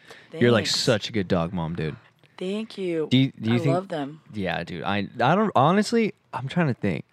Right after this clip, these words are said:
Speaker 1: I don't think I know anybody else off the top of my head that is as enthusiastic about their dogs as you are.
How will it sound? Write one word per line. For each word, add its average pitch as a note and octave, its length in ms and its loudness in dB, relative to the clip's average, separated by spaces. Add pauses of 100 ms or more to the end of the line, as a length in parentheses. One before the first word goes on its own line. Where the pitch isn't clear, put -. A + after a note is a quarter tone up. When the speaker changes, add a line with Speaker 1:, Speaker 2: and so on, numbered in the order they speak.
(600)
Speaker 1:
I C3+ 120 6
don't F3 140 6
think F3+ 220 4
I D#3+ 100 6
know C3 140 6
anybody C#3+ 520 6
else F#2 400 0 (240)
off G#2+ 120 2
the G#2+ 60 -8
top A#2 220 2
of - 80 -2
my C#3 180 4
head F2+ 320 2 (180)
that A2 300 4
is G#2 340 -2
as G#2 180 2
enthusiastic B2 640 2
about G2 260 0
their F2+ 100 0
dogs F2+ 380 0
as F2+ 140 -10
you F2 180 -2
are. E2 160 -4